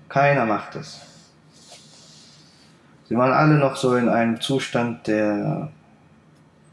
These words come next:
ja, Verwirrung und, äh, und, äh, Unsicherheit. Und der, der Prophet sallallahu alaihi wasallam geht zu einer seiner Frauen, das war, glaub ich, Ummu Salama,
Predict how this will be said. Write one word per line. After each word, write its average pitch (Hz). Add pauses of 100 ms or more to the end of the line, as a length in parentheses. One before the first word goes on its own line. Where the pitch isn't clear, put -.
(100)
ja, 107 (340)
Verwirrung 110
und, 104
äh, 104 (1080)
und, 104
äh, 98
Unsicherheit. 107 (1900)
Und 117
der, 120
der 117
Prophet 143
sallallahu 135
alaihi 120
wasallam 113
geht -
zu -
einer 113
seiner 107
Frauen, 127 (120)
das 113
war, 110
glaub 107
ich, -
Ummu 110
Salama, 135